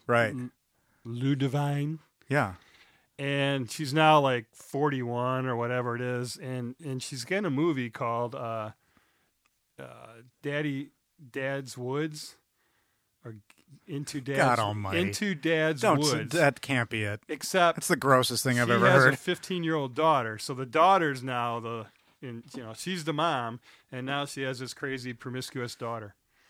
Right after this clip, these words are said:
Speaker 2: Welcome to France.
Speaker 1: Into Dad, and, and I guess we should apologize to the French. We were pretty rough on the French during that swimming pool episode.
Speaker 2: Well, it was kind of a, a fun, you know, like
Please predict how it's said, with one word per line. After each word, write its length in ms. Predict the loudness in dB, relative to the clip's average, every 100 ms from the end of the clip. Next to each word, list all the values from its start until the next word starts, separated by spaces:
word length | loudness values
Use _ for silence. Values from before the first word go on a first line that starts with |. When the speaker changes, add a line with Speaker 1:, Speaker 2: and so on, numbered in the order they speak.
| _ _ _ _ -6
Speaker 2:
Welcome 320 | -4 -2 -4
to 60 |
France. 480 | -4 -6 -6 -10 -8
Speaker 1:
Into 300 | -6 -4 -6
Dad, 420 | -4 -2 0 0 -2
and, 180 | -4 -2
and 160 | -2 0
I 80 | 0
guess 260 | -2 -2 -2
we 80 |
should 160 | -2 -2
apologize 600 | -2 0 0 4 4 2
to 80 | -2
the 60 | 0
French. 440 | 2 2 -4 -6
We 120 | -2
were 180 | 0 0
pretty 520 | -2 0 2 2 0 -4 _ _ _ _ -4
rough 360 | 4 4 6 4
on 100 | 2
the 60 |
French 380 | 2 0 0 -2
during 240 | 0 0 0
that 180 | -2
swimming 280 | -2 -4 -4
pool 220 | -4 -2
episode. 460 | -2 -2 -2 -2 -4 _ -8
Speaker 2:
Well, 160 | -6
it 60 | -6
was 120 | -8
kind 280 | -8 -4 -4
of 160 | -4
a, 320 | -4 -6 -10 -14 _ _ _ _ _ _ -20
a 60 | -20
fun, 640 | -12 -4 -4 -4 -6 -8
you 100 | -8
know, 220 | -8 -8 -8
like 180 | -10